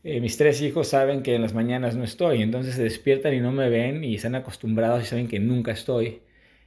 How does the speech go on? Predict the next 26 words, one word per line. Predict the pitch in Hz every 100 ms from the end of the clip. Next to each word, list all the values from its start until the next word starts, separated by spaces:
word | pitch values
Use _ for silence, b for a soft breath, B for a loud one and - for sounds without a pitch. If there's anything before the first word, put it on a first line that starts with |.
| b
este, | 131 101 - 104 98
excepto | 95 - - 117
los | 107
domingos, | 107 110 107 98 98
¿no? | 107 147 - b b b -
Y | 123
ahorita | 120 131 135
regreso | 120 123
un | 123
poco | -
más | 131 123 - -
el, | 127 135
el | 117
tema | 123 123 120
de | 113
los | 104
domingos, | 101 110 113 110
por | - 104
qué | 120
lo | 113 110
hago | 110 110
y |
cómo | 107 107
lo | 107
hago, | 110 101 101
¿no? | 110